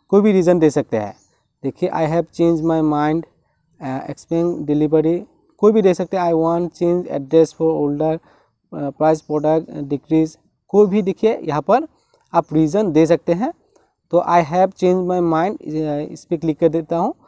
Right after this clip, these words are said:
फिर आपको देखिए, अ, कमेंट्स, देखिए कमेंट्स भी कुछ दे दीजिए या चेंज भी कर सकते हैं। यहाँ पर, अ, नाइस दे दीजिए,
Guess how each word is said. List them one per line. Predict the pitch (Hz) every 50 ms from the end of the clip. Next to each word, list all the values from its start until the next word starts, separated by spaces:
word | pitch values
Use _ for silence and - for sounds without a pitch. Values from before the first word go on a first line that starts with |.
| _ _ _ _
फिर | - 180
आपको | 180 170 - 190 180
देखिए, | 170 160 _ - 247
अ, | 349 - _ _ _ _ _ _ _ _ -
कमेंट्स, | 143 143 143 135 - 156 160 160 165 170 190 226 233 - - _ _ _ _ _ _ _ -
देखिए | 139 - - 175
कमेंट्स | 160 - 151 151 156 160 160 156
भी | 165 175
कुछ | 170 - 180 170 160 -
दे | - 160 147 156
दीजिए | 156 156 156 151 180 214 294 320 _ _ _ _ _ _ _ -
या | 175 165
चेंज | - - 190 180 185 175
भी | 196 190
कर | 190 175
सकते | - 180 - - 180 180
हैं। | 180 180
यहाँ | - 170 151 156
पर, | - 190 226 311 - _ _ _ _ _ _ _ _ _ _ _ _ -
अ, | 147 143 143 143 147 147 147 151 151 - - - _ _ _ _ _ _ _ _ _ -
नाइस | 151 143 147 147 156 160
दे | 160 156 160 156
दीजिए, | 151 151 160 160 190 240